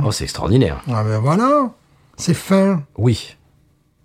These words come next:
Speaker 1: Et c'est, c'est dynamique, c'est vif.
Speaker 2: Oh, c'est vif, c'est fin.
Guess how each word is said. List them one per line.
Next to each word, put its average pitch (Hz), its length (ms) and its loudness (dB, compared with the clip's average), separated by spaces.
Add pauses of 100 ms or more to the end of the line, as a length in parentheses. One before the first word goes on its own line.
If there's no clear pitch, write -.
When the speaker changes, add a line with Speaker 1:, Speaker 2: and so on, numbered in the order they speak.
(140)
Speaker 1:
Et 98 60 -4
c'est, 104 200 0
c'est 98 200 -2
dynamique, 117 520 2
c'est 92 140 -4
vif. 120 260 0
Speaker 2:
Oh, 233 300 0
c'est 135 200 -2
vif, 143 460 0
c'est 147 200 -2
fin. 190 760 0